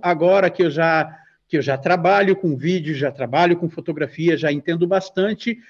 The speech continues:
mesmo assim continua sendo um projeto voltado pro iniciante, sempre tentando falar com a melhor didática possível pra que você consiga aprender da melhor maneira possível e que esses termos e explicações complicadas não te assustem no começo.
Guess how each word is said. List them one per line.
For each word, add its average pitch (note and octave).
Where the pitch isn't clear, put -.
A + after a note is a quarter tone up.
mesmo A3+
assim A3
continua G3+
sendo G3+
um F#3+
projeto F3+
voltado F3
pro F3
iniciante, E3+
sempre A3
tentando G#3
falar F3+
com F#3+
a F#3
melhor F3+
didática F#3
possível G3+
pra G#3+
que G#3
você G3
consiga G3
aprender G#3+
da F#3
melhor F#3+
maneira G#3+
possível G#3
e F#3+
que G#3
esses G#3
termos G3+
e F3
explicações F3
complicadas F3+
não G3
te G3
assustem G3+
no G3
começo. F#3+